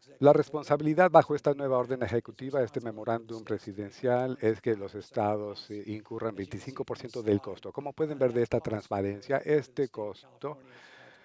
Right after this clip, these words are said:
costaría aproximadamente setecientos millones de dólares por semana a los, ah, residentes y ciudadanos de California. Tien-, son fondos limitados. Actualmente está a setenta mil millones. Si ese fondo baja a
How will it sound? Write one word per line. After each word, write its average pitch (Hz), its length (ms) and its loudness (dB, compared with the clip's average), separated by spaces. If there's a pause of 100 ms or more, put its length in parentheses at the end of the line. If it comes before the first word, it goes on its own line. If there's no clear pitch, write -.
(920)
costaría 113 560 2
aproximadamente 117 720 -2
setecientos 113 800 -6
millones 110 480 -8
de 107 100 -6
dólares 127 380 -2
por 120 160 -10
semana 104 760 -6
a 92 360 -4
los, 95 500 -12
ah, 95 220 -6
residentes 98 680 -8
y 95 100 -14
ciudadanos 95 640 -12
de 92 240 -12
California. 92 600 -8 (200)
Tien-, 123 400 -8
son 127 240 -12
fondos 120 280 -10
limitados. 117 600 -2 (260)
Actualmente 113 720 0
está 113 300 2
a 104 240 0
setenta 107 480 -4
mil 101 180 -8
millones. 95 380 -12
Si 139 80 -8
ese 151 220 -6
fondo 139 260 -10
baja 127 340 -2
a 107 200 2